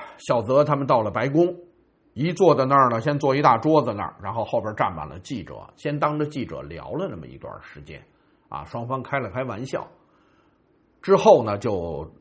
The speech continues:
记者出去，人家进行了两个半小时的会谈。那加上前边儿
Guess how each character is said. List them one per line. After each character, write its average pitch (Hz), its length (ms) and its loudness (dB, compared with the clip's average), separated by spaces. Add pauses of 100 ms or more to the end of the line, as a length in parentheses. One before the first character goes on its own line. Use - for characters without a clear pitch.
(280)
记 107 160 -4
者 80 200 -8
出 190 200 -6
去， - 320 -6 (100)
人 101 220 -8
家 127 80 -4
进 120 300 -6
行 95 180 -12
了 104 140 -6
两 82 280 -12
个 92 220 -8
半 104 300 -4
小 73 240 -12
时 90 260 -14
的 87 320 -10 (300)
会 120 200 -8
谈。 82 320 -12 (880)
那 147 200 0
加 175 260 8
上 160 220 0
前 131 280 -4
边 165 120 6
儿 131 420 4